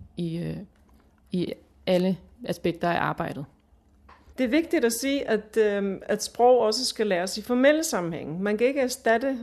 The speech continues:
Speaker 2: øh, sprogundervisningen på en sprogskole med et praktikforløb, fordi de ting, de så vil lære, øh, af danskuddannede lærere, vil, vil ikke være det samme, som, øh, som de får blandt deres kollegaer. Så det er rigtig vigtigt, at der,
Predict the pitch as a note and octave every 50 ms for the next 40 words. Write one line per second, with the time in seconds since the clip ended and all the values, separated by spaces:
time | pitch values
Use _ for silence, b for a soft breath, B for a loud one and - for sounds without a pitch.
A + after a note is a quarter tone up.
0 | - - G#3+ G3+ G3 G3 - - - A3+ A#3 A3+ A3+ A3 G#3+ F#3+ G#3+ G#3 G#3 -
1 | G#3 G3 F#3+ F#3 F#3 F3 E3+ E3+ E3+ - - A3 A3+ A#3+ A#3 - - A3 G3+ G3+
2 | G3+ G3+ F#3+ F#3 F3+ F3 F3 - - F#3+ - - - G3+ - - G3+ F3 E3 D3+
3 | D#3 D3+ - - G3 F3 - A3 A3 G#3 - - F#3+ - A3+ A3 - - C4 A#3
4 | A3+ G#3+ G3 G3+ G3 F3+ E3+ E3+ B B B B B B - - - G3+ F#3+ F3+
5 | F3 E3+ F#3 F#3+ E3+ E3+ F3 F3 G3 A3+ C4+ C#4+ D4+ C#4 - - - F#3+ F3+ E3
6 | D#3+ D#3+ - - E3+ E3 E3 - - - F3+ D#3+ - F#3+ G3 A3+ A3+ - - A3+
7 | G#3+ G#3 G3+ G3+ G3+ G3 F#3+ F#3+ F#3 F#3 F#3 F3+ F3+ F#3+ G#3 A3 A3 G#3+ G3+ F#3
8 | F3 G3 F#3+ F#3 F3+ F3 F3 F#3+ F#3 G3 G#3+ G#3+ A3 G#3 G3 F3+ F3+ - - F3+
9 | F3+ F#3 G3 G3 - - G3 F#3 F3 F3 F3 E3+ E3+ E3+ E3+ E3+ - F3+ F3 E3
10 | - F3+ F3 - - F#3 F3 F3+ F#3 F3+ - - F3+ F3 E3 F3 E3+ E3+ E3 F3+
11 | - - - A3 A3+ A#3 A3+ A3+ F3+ E3+ - F#3 E3+ F3 F#3 F#3 G3+ A3 A#3 -
12 | A3+ G#3+ A3 A3 A3 A3 A#3+ A3+ G#3+ F#3+ F#3 F#3+ F#3 F#3